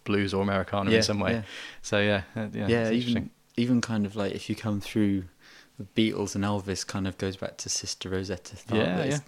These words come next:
Speaker 1: yeah.
Speaker 2: yeah, it's all kind of there in the, the, dare I say it, roots. <laughs>
Speaker 1: Yeah, exactly. Yeah, roots music. Yeah, it,
Speaker 2: Roots.
Speaker 1: it, it's funny how you define Americana.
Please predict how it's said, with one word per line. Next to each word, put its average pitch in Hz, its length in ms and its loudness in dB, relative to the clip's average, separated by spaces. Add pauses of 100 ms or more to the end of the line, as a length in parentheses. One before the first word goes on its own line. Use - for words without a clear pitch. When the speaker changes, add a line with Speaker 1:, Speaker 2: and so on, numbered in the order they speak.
Speaker 1:
yeah. 110 120 -6
Speaker 2:
yeah, 104 40 -6
it's 107 160 -4
all 120 80 0
kind 110 180 -6
of 104 60 -2
there 104 140 4
in 98 80 0
the, 98 140 -2 (100)
the, 98 200 -2 (360)
dare 101 180 2
I 95 60 0
say - 180 -6
it, - 80 -8
roots. 107 520 0
<laughs> - 40 -2
Speaker 1:
Yeah, 143 240 10
exactly. 139 500 8
Yeah, 139 140 12
roots 180 260 8
music. 107 320 6
Yeah, 120 200 10
it, 110 80 6
Speaker 2:
Roots. 117 220 4 (140)
Speaker 1:
it, 123 180 2
it's 143 140 8
funny 160 180 10
how 143 120 10
you 127 160 8
define 127 520 8
Americana. 104 720 8